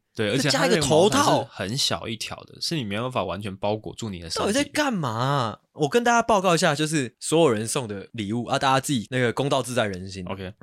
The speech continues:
Speaker 2: 哦，有一个人，我们先讲那个张小姐，张小姐是送那个 Starbucks 的那个礼盒，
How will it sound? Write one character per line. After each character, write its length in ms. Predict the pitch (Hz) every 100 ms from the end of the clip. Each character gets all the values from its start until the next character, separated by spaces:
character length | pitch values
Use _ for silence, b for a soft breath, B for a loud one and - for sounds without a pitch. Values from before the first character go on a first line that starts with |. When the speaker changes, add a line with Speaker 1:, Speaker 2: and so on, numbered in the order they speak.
| 127
Speaker 2:
哦， 180 | 104
有 160 | 107 127
一 60 | 208
个 100 | 180
人， 240 | 127 120
我 80 | 117
们 140 | 117
先 160 | 117 180
讲 180 | 160 101
那 80 | 117
个 320 | 104 90 - -
张 160 | 131
小 160 | 123 101
姐， 160 | 101 -
张 160 | - 147
小 140 | 139
姐 160 | 117 101
是 100 | 110
送 220 | 117 113
那 100 | 107
个 480 | 95 71 69 64 -
Starbucks 640 | - - 131 135 120 - 98
的 180 | 101 98
那 120 | 107
个 260 | 104 87 -
礼 180 | 101 95
盒， 260 | 98 110